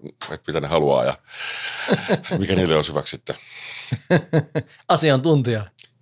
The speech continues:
Speaker 1: No joo, jonkinlainen kai. <laughs>
Speaker 2: Hyvä. Joo, tota, nettisivut on warzone lahti piste fi.
Speaker 1: Joo, kyllä.
Speaker 2: No niin,
Speaker 1: Sieltä
Speaker 2: kaikki
Speaker 1: löytyy.
Speaker 2: vaan sinne katsomaan.
Speaker 1: Joo.
Speaker 2: Tai siellä. Eli seitsemän kuukautta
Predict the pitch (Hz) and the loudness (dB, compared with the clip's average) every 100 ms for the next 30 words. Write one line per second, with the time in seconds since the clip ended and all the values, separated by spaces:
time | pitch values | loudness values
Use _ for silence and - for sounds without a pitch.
0 | _ - 120 123 98 85 78 110 90 82 | _ 2 6 8 8 6 4 4 2 2
1 | 76 71 - - 156 214 123 135 208 110 | 2 0 0 0 2 4 4 4 4 4
2 | 101 98 214 - - - - - 143 120 | 4 4 0 0 -6 -10 -12 0 4 4
3 | 104 - - - - 160 170 143 139 147 | 2 -2 -16 -20 2 6 6 6 6 6
4 | 147 - 165 156 135 135 131 131 139 131 | 6 4 2 4 2 4 2 4 4 4
5 | - _ _ - 131 165 151 123 - 120 | 0 _ _ 0 4 6 6 4 0 4
6 | 131 131 120 - 143 139 - - 101 - | 6 6 4 0 4 4 2 -4 -6 -6
7 | _ 131 - 131 - 120 - - 117 90 | _ 0 0 0 0 -2 -2 2 4 4
8 | 90 80 - - - 143 175 185 98 _ | 2 0 -6 -14 -6 -2 0 0 -2 _
9 | - 80 143 123 - 117 117 120 110 - | -8 -2 0 0 0 2 2 2 -2 -2
10 | 113 - - 101 98 - 76 - _ _ | -4 -4 -8 -8 -6 -4 -4 -6 _ _
11 | 110 107 104 98 - - - - 160 156 | -6 -4 -6 -8 -16 -20 -20 -2 2 6
12 | 190 196 139 127 139 120 113 - | 4 4 2 4 4 4 2 2